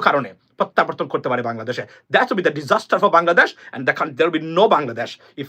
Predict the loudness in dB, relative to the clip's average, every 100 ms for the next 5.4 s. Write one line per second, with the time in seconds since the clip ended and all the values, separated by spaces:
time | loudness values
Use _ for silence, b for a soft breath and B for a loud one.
0 | -8 0 0 0 0 2 2 -2 -16 _
1 | _ _ _ _ _ _ 0 0 0 -10
2 | 0 0 2 0 2 2 0 2 0 0
3 | -2 -2 -4 -2 -2 -4 -8 -14 b b
4 | -6 -2 -2 -2 -2 2 2 2 -2 -2
5 | b b -4 0